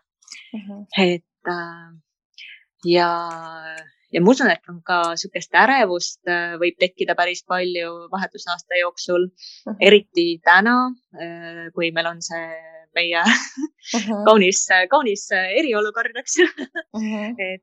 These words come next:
Speaker 2: äh, et, äh, et kindlasti see võib päris palju sihukest ärevust tekitada, et, et me ei tea, mis saama hakkab. Et üldiselt me nagu talume selliseid, äh,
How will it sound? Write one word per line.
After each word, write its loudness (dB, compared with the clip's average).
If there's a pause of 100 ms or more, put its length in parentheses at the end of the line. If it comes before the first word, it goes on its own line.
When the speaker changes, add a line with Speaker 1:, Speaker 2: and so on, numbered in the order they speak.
(140)
Speaker 2:
äh, -6
et, -16
äh, -2 (400)
et -4
kindlasti 0
see 0
võib -4
päris 2
palju -4
sihukest -8
ärevust 4
tekitada, -8
et, -18 (340)
et -12
me -8
ei -6
tea, 2
mis -16
saama -2
hakkab. -18 (380)
Et 2
üldiselt 0
me -4
nagu -18
talume 4 (500)
selliseid, -2 (160)
äh, 2